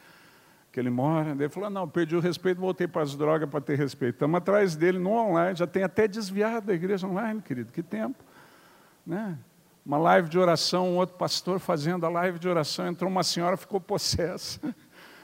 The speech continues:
Aquele dia eu não tava, eu falei, "O que que você fez?" Ele falou, "Ah, expulsei." Eu falei, "Já tem mais experiência que eu, só expulsei um demônio por telefone, nunca expulsei online." Nunca tive essa experiência de expulsar online. Uma vez em São Paulo, uma igreja que a gente pastoreava,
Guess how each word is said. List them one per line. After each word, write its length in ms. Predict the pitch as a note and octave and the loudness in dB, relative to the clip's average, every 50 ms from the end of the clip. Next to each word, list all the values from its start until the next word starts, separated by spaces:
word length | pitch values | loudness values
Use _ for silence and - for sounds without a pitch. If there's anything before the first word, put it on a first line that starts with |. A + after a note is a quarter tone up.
| - - _ | -20 -18 _
Aquele 220 | - F3 E3+ E3 D#3 | -2 0 2 2 4
dia 160 | D3 E3 F#3 | 4 4 4
eu 60 | G3 | 4
não 180 | G3+ G3+ G3+ F3 | 4 2 0 2
tava, 340 | - F3+ F3 F#3 F#3 F3+ | 4 4 6 6 6 4
eu 100 | F#3 F#3 | 4 0
falei, 220 | E3 E3 F#3 G3 F#3+ | 0 2 4 4 4
"O 60 | F3+ | 4
que 120 | F#3 G#3+ | 4 2
que 80 | G#3 G#3 F#3+ | 0 2 2
você 120 | G3+ G3+ | 2 2
fez?" 240 | D#3+ - F3+ F3 D#3 | 2 2 0 2 2
Ele 80 | D3+ D3 | 0 -2
falou, 200 | F3 F#3+ G#3 F3+ | -2 0 0 0
"Ah, 20 | |
expulsei." 480 | D#3+ - - - A3+ - - - F#3 G3 | 0 -2 -4 -6 -6 -4 -2 0 0 0
Eu 80 | F#3 | 0
falei, 220 | D#3 F3+ F#3 F#3 D#3+ | 0 0 0 0 0
"Já 100 | F#3+ F#3+ | 0 0
tem 180 | D3+ G3 G3 | 0 0 2
mais 220 | G#3 G#3 G#3+ G#3+ G3 | 2 4 2 2 0
experiência 540 | - - - A3+ A3 G#3 G#3 G3+ F#3 A3+ | -2 -4 -4 -2 0 0 0 0 -2 -6
que 100 | - - | -6 -2
eu, 400 | A#3+ A#3+ A#3+ A#3+ A#3+ A#3+ A3+ - | 0 2 4 4 4 2 0 -2
só 160 | - - F3+ F#3+ | -4 0 0 0
expulsei 400 | F3+ - - G#3+ E3+ - F#3+ G3+ | 0 0 -2 -2 0 2 2 2
um 100 | G#3 G#3+ | 2 4
demônio 400 | G#3+ G#3+ G3+ G3+ G#3+ A3 A3 F#3 | 4 4 4 4 2 2 2 0
por 160 | G#3 A3+ F#3+ | 0 0 2
telefone, 600 | - A3+ A3 A#3 A#3 A#3 - G3 G3 A3 A3 G#3 | 4 6 6 6 6 4 2 2 2 2 2 0
nunca 200 | G#3 A#3+ - F4 | -2 -2 0 -2
expulsei 400 | C#4 - - A#3 - - G#3 G3+ | -2 -2 -4 -8 0 4 6 6
online." 520 | G3+ G3+ F3+ F3+ F#3 G3+ G#3+ A3 A3 G#3 - - - - - - - - - - - - - - - - - - - - - - - - - - _ - | 6 6 6 6 4 4 2 0 -4 -6 -10 -12 -20 -20 -20 -20 -20 -20 -20 -20 -20 -20 -20 -20 -20 -20 -20 -20 -20 -20 -20 -20 -20 -20 -20 -20 _ -2
Nunca 300 | - D#3+ G#3+ A#3 A#3 A3 | 0 2 4 6 6 6
tive 260 | F#3+ G3 G#3+ A3+ A3+ | 6 6 6 6 8
essa 160 | A3 G3 - G3 | 8 8 6 4
experiência 500 | G3 - - G#3 F#3+ G3 G3 G#3 G#3+ G3 | 2 4 6 6 8 8 8 6 6 4
de 80 | G3+ | 2
expulsar 420 | F#3+ - - F#3+ D3+ - - - F#3+ | -2 -2 -2 -2 -2 2 4 4 4
online. 560 | F#3 F3+ F3 F3+ F#3+ G#3 G#3+ G#3+ G3+ D3+ B2 - - D#3 D3+ D#3 F3 | 6 6 6 6 6 6 6 4 2 -2 -2 -4 -8 -10 -10 -8 -6
Uma 160 | E3 D#3+ D#3+ | -2 0 2
vez 200 | D#3+ F3+ F#3+ F#3+ G3 | 4 4 4 4 4
em 80 | G#3 F#3+ | 2 2
São 200 | - G3 F#3+ F3+ | 4 4 4 4
Paulo, 300 | D#3 - F3+ G3 G3+ F#3+ | 4 6 6 6 6 6
uma 180 | G3 F#3+ F#3 | 4 4 2
igreja 400 | E3+ D3+ E3 E3 F#3 F#3 F3 F3 | 4 4 4 6 6 4 2 0
que 80 | E3+ - | -2 -2
a 60 | D#3+ | -2
gente 220 | D3+ E3+ E3+ D#3+ - | -2 -2 -2 -2 -2
pastoreava, 760 | E3 D#3 - - - D#3 D3 D#3 E3 F#3 G3 F#3+ E3+ D#3 | -2 -4 -2 -2 -2 -2 0 2 2 2 0 -2 -4 -6